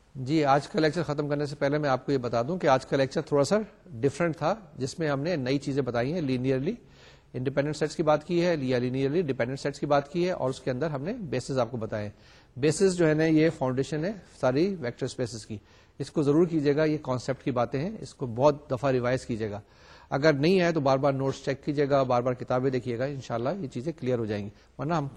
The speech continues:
ہم سے آپ ای میل کے ذریعے کانٹیکٹ کر سکتے ہیں۔ اگلے لیکچر میں انشاءاللہ پھر ملاقات ہوگی، یہ ویکٹر اسپیسز کے ٹاپک چلتے رہیں گے۔ ابھی تین چار لیکچرز اور اس کے بارے میں ہیں، اور دیکھتے ہیں کہ آگے لیکچر میں کیا آتا ہے۔ جب تک کے لیے مجھے اجازت دیجیے،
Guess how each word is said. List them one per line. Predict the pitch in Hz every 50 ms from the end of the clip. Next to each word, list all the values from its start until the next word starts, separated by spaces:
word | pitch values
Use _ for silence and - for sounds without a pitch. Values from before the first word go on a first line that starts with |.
| - - _ - -
ہم | 131 131
سے | - 208 214 -
آپ | - 139 143 -
ای | 156 131
میل | 127 135 131 127
کے | 131
ذریعے | 120 123 117 127 160 208 -
کانٹیکٹ | - - 117 113 - 127 120 - -
کر | 113
سکتے | 107 - 113 - _ _ 95 90
ہیں۔ | 95 - _ _ _ - - - - - - - - _
اگلے | 143 147 147 165
لیکچر | 160 160 156 147 - 170
میں | 156 160 160
انشاءاللہ | 151 139 - 151 139 139 143 131 -
پھر | - 147
ملاقات | 151 151 151 147 147 151 147 143 147
ہوگی، | 151 151 151 160 156
یہ | 143 127
ویکٹر | 123 123 - 131
اسپیسز | 120 - - 127 120 - 117 -
کے | - 123
ٹاپک | - 120 113 - 117 104
چلتے | - - 104 104 - 151
رہیں | 160 165 170 165
گے۔ | 165 175 175 - - - - - - _ _ _
ابھی | - 123 135
تین | 127 143 139 135
چار | - 147 135
لیکچرز | 135 131 127 - 135 117 - -
اور | 143 143 165
اس | 156 -
کے | - 170 151
بارے | 135 135 135 139
میں | 139 139
ہیں، | 135 131 131 135 - _ - _ _ _ _
اور | - 127 113
دیکھتے | 110 131 143 135 - 156 135
ہیں | 131 131 135 127
کہ | - - - -
آگے | 127 123 123 120 127 127 117 - -
لیکچر | 117 120 - - 120 113
میں | 135 196 226 - - - _ _ _
کیا | - 135 123
آتا | 110 104 - 110 101
ہے۔ | 95 - _ _ _ _ _ _ _
جب | - 127 120
تک | - 147 127 -
کے | 143
لیے | 131 135 131 127
مجھے | 123 120 113 120 117
اجازت | 107 107 123 131 143 151 143
دیجیے، | 147 139 135 143 139